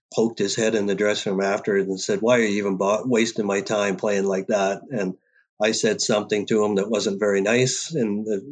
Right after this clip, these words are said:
rather scary in those days <laughs> to, uh, challenge your dad afterwards. And then as we drove home in silence, he turned to me and he said, "I'm sorry. I was the one in the wrong, but don't ever say that to me again."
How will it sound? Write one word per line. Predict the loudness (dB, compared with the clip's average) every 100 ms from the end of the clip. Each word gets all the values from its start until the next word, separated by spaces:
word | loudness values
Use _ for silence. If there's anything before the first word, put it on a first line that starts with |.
| -12
rather | -2 0 2
scary | -2 0 0 2 2
in | 4
those | 2 0
days | 0 0 0 0
<laughs> | -2 -2 -4 0 0 -2 -12 -14 -18 _
to, | 0 2 4
uh, | 2
challenge | 2 2 4 2 0
your | 2 0
dad | 2 2 4
afterwards. | 4 2 0 0 0 0 -2
And | -2
then | 0 0 -2 -12 -20 _ _
as | -2 0
we | 0
drove | 2 4 4 2
home | 2 2 4
in | 2
silence, | 2 2 2 2 0 -2
he | -4
turned | 0 0 0
to |
me | 0 2
and | 2
he | 0
said, | -2 0 2
"I'm | 2 0
sorry. | 0 2 2 0 -6 _ _ _
I | 0
was | 0 0
the | 0
one | 0 2
in | 2
the | 2
wrong, | 2 2 0 -2 -8 _ _
but | -2
don't | 2 4
ever | 4 0
say | 0 2
that | 2 0
to | -2
me | -2
again." | 0 0 -2